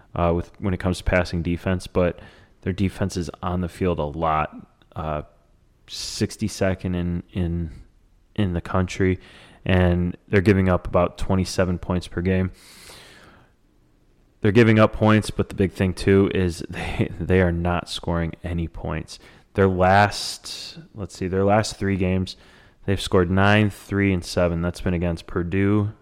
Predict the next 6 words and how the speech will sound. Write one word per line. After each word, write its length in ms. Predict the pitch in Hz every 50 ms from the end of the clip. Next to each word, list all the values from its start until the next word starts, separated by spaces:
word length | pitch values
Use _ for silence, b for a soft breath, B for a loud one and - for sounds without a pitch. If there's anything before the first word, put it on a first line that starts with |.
| _ -
Minnesota, 600 | 92 95 98 98 92 - - 101 95 95 92 92
and 160 | 87 85 87
Ohio 340 | 85 82 - 98 95 90 90
State, 380 | - - - - 90 87 -
respectively. 760 | - 90 - - 95 87 - - - 90 82 90 90 87 85 B B B B B B B B B B -
Um, 540 | - 87 87 87 87 85 82 80 82 85